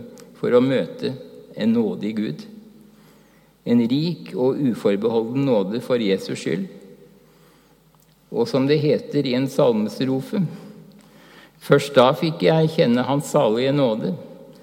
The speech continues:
Først da løstes korsets forargelsens gåte. Først da lærte hjertet å favne den byrde som han har meg rakt, den forbarmende hyrde."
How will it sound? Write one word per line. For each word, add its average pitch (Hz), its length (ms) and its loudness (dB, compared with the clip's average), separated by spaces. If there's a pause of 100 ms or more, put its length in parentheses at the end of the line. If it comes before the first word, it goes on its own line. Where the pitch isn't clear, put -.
(300)
Først - 320 0
da 135 320 4
løstes 135 720 0
korsets - 720 -4 (160)
forargelsens 117 960 -2 (100)
gåte. 151 400 0 (880)
Først - 400 0
da 135 240 4
lærte 151 460 2
hjertet 131 560 0
å 131 180 -2
favne 123 600 0
den 135 320 4
byrde 110 400 -2 (500)
som 123 320 2
han 139 300 0 (100)
har 131 240 0
meg 147 380 2
rakt, - 500 -8
den 110 240 -2
forbarmende 107 800 0 (180)
hyrde." 123 400 -4